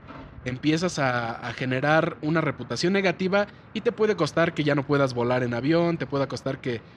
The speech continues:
ya no tengas acceso a servicios del Estado o, o algunas otras cosas que te puede ir retirando el gobierno chino. Eso es algo muy real y es de hoy en día, pero,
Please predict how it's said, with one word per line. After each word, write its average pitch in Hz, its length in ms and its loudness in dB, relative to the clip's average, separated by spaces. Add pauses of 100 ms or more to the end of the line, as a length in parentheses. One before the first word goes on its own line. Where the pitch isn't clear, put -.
(160)
ya 143 120 4
no 143 100 2
tengas 143 260 0
acceso 135 320 -4
a 139 40 -4
servicios 127 580 -4
del 113 160 -8
Estado 170 520 -2 (540)
o, 139 140 -2
o 135 260 0
algunas 160 380 0
otras 165 240 -2
cosas 160 240 -2
que 135 100 -4
te 123 100 -6
puede 147 220 0
ir 147 80 2
retirando 131 440 0
el 123 60 -4
gobierno 120 380 -6
chino. 180 300 -4 (360)
Eso 190 140 0
es 226 100 0
algo 214 240 4
muy 185 180 2
real 202 380 2 (140)
y 151 140 2
es 165 120 2
de 170 80 2
hoy 180 160 2
en 175 120 2
día, 180 280 0 (480)
pero, 220 340 2